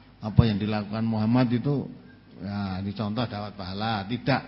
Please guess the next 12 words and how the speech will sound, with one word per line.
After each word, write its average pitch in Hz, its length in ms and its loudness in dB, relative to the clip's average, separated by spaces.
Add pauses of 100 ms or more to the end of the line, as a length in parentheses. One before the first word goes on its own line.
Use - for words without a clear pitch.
(1000)
Ra-, 107 240 -6
Allah 113 260 2
memerintahkan 107 800 0
mengikuti 113 560 0
itu 147 100 -2
bukan 110 300 -4
mengikuti 107 340 -8
Muhammad, 107 540 -2
tapi 131 320 0
mengikuti 117 580 -2
Rasulullah. 98 880 0 (1600)
Ya. 98 240 -6